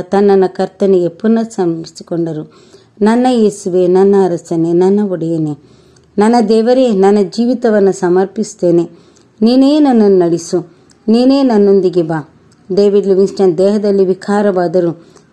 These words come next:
ರಾಜಮನೆ ತಂದವರು ಅವರನ್ನು ಸಂಧಿಸಿದರು. ಆಕ್ಸ್‌ಫರ್ಡ್ ವಿಶ್ವವಿದ್ಯಾಲಯದ ಬುದ್ಧಿಜೀವಿಗಳು ಅವರ ಬಳಿಗೆ ಬಂದರು.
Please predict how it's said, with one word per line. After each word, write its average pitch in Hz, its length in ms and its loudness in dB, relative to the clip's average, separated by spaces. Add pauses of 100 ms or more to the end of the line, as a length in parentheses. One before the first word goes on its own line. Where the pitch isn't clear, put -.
ರಾಜಮನೆ 226 560 0
ತಂದವರು 175 480 0
ಅವರನ್ನು 180 380 -2
ಸಂಧಿಸಿದರು. 175 800 -4 (400)
ಆಕ್ಸ್‌ಫರ್ಡ್ 247 480 0
ವಿಶ್ವವಿದ್ಯಾಲಯದ 190 800 0
ಬುದ್ಧಿಜೀವಿಗಳು 185 1000 -2
ಅವರ 180 220 0 (580)
ಬಳಿಗೆ 202 300 0
ಬಂದರು. 165 540 -4